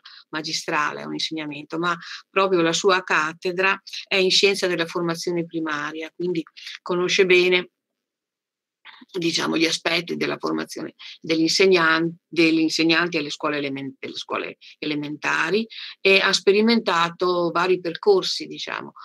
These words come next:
con, eh, i bambini di quell'età. Quindi, eh, ci riporta, diciamo, un'altra, anche se il suo intervento,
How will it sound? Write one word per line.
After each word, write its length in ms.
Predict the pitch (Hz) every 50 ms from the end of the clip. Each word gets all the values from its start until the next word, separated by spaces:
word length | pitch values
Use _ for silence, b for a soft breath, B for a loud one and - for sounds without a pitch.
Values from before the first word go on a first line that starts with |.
| B B B
con, 320 | - - 165 156 156 156
eh, 340 | 147 139 - - 151 151 143
i 140 | - 156 156
bambini 500 | 156 156 160 165 160 160 165 175 170 160
di 120 | 151 156
quell'età. 540 | - - 143 143 139 135 - - - - - - B B B B B B B
Quindi, 400 | - - 196 202 202 185 180 170 170 B B B B B B
eh, 680 | - 180 180 175 175 175 170 165 165 160 156 156 156 147 -
ci 140 | - - 196
riporta, 600 | 202 214 - 208 180 170 170 170 170 170 175 165
diciamo, 300 | 160 156 - 160 156 160
un'altra, 420 | 160 160 156 156 151 - - -
anche 340 | - 196 220 240 233 240 233
se 240 | 233 - - 208 190
il 240 | 190 196 - 180
suo 140 | 170 - 185
intervento, 880 | 175 175 175 226 214 208 185 185 175 170 175 180 185 180 - 190 185